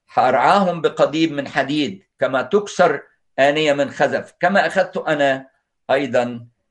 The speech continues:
من عند أبي". أعطيه كوكب الصبح، يعني أعطيه ذاتي. أنت هو كوكب الصبح المنير يا رب، يعني أنا أديه ذاتي. من له أذن فليسمع ما يقوله الروح للكنائس.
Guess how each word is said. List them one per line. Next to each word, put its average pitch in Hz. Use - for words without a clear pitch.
من 120
عند 110
أبي". 104
أعطيه 165
كوكب 160
الصبح، -
يعني 135
أعطيه 135
ذاتي. 120
أنت 185
هو 147
كوكب 147
الصبح 135
المنير 123
يا 113
رب، 110
يعني 139
أنا 170
أديه 127
ذاتي. 117
من 165
له 143
أذن 123
فليسمع 120
ما 131
يقوله 113
الروح 104
للكنائس. 101